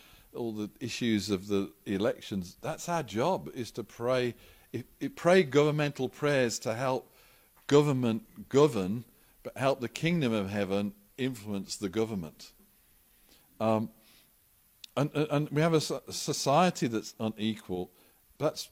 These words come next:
part of this righteousness that we're to bring, is, is the righting of wrongs and the levelling up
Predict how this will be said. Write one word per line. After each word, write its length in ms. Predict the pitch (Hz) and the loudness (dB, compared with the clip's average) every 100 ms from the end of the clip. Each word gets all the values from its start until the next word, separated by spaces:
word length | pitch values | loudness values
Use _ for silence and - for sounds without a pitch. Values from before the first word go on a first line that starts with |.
| _ - | _ -12
part 320 | 131 139 107 | -4 -2 0
of 100 | 110 | -2
this 200 | 117 - | -6 0
righteousness 720 | 107 135 - 135 - 92 - | 2 2 -2 -10 -8 -10 -10
that 120 | 85 | -10
we're 120 | 98 92 | -8 -6
to 120 | 90 | -6
bring, 320 | 87 123 117 | -4 -4 -2
is, 260 | 95 87 92 | -4 -6 -10
is 160 | 107 98 | -10 -4
the 160 | 110 | -2
righting 540 | 98 101 107 - 104 98 | 0 2 0 -2 -8 -8
of 140 | 90 | -4
wrongs 420 | 92 120 107 90 | -2 -2 -4 -6
and 160 | 92 90 | -6 -6
the 160 | 92 - | -6 -6
levelling 600 | 92 104 95 98 95 | -6 -4 -4 -8 -8
up 120 | 98 | -8